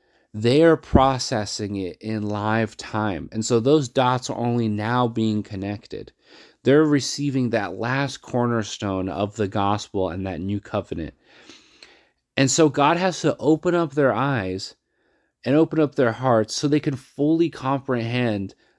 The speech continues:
the full message of the gospel, this new covenant that's been created.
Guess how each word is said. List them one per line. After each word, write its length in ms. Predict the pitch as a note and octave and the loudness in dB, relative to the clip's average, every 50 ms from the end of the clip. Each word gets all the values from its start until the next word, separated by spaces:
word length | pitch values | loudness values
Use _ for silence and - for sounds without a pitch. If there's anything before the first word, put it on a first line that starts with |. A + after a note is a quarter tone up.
| _ _ _ | _ _ _
the 180 | B2 B2 C3+ A#2+ | 0 0 0 0
full 460 | - - _ - D#3 D#3 D#3 D#3 D3+ | 0 -12 _ 2 4 4 6 6 4
message 520 | C#3+ C3+ C3 C3 B2+ - - C#3 A#2+ B2 | 2 0 0 0 -2 -2 -2 -4 -2 0
of 140 | B2 A2+ G#2+ | -2 -2 -2
the 80 | A#2 G#2 | -2 -2
gospel, 680 | G2+ A2 G2 G2+ G#2 G#2 - - - G2 G2 F#2+ F2+ C#2+ | -2 0 0 0 -2 -4 -8 -8 -4 -2 -2 -2 -2 -2
this 340 | F#2+ G#2+ B2 A#2+ A#2 - | -4 -2 0 0 0 0
new 220 | C3 B2+ C3 C#3+ C#3+ | 0 4 4 4 2
covenant 520 | - - C3+ B2+ A#2+ A#2+ A#2 A2 G#2+ G#2 | 2 0 -2 -2 -2 -2 -2 -2 -2 -2
that's 240 | A2 G2+ G2+ - - | -4 -4 -6 -6 -8
been 200 | _ - G#2 G2 | _ -8 -8 -8
created. 560 | - - G#2+ F#2 F2 F2 E2+ B1+ G1+ - G#2+ | -8 -8 -6 -6 -6 -6 -8 -10 -10 -12 -16